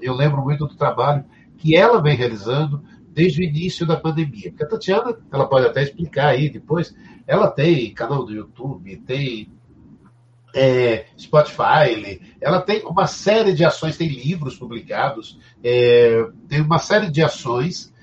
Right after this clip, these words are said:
e, e, e nesse momento da pandemia, até pra você também, né, amigo ouvinte, possa entender, a Ba-, a Tatiana tá em Barcelona, a gente tá em São Paulo, é, a Tatiana tá em Barcelona, ela tá vi-, ela vive hoje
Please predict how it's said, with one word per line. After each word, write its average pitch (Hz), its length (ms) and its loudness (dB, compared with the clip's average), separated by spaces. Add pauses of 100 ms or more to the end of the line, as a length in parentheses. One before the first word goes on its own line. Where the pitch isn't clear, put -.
(320)
e, 220 480 -4
e, - 20 -4
e 196 60 -8
nesse 262 380 0
momento 143 640 2
da 120 100 4
pandemia, 117 640 -4
até 143 200 2
pra 139 260 2
você 117 360 -6
também, 143 440 -2
né, 123 220 -4
amigo 117 340 -6
ouvinte, 117 320 -8
possa 117 260 -2
entender, 104 460 -2 (180)
a - 80 -4
Ba-, 131 380 4
a 123 60 2
Tatiana 135 460 0
tá 147 160 0
em 156 140 -2
Barcelona, 147 720 0 (220)
a - 40 -16
gente - 240 -12
tá - 140 -12
em - 40 -14
São 143 260 -6
Paulo, 190 420 4 (280)
é, 135 200 4
a 135 60 6
Tatiana 139 400 -2
tá 147 120 -2
em 143 80 -4
Barcelona, 143 600 0
ela 131 140 -2
tá 117 80 -8
vi-, 113 140 -8
ela 107 180 -4
vive 139 280 0
hoje 113 180 -4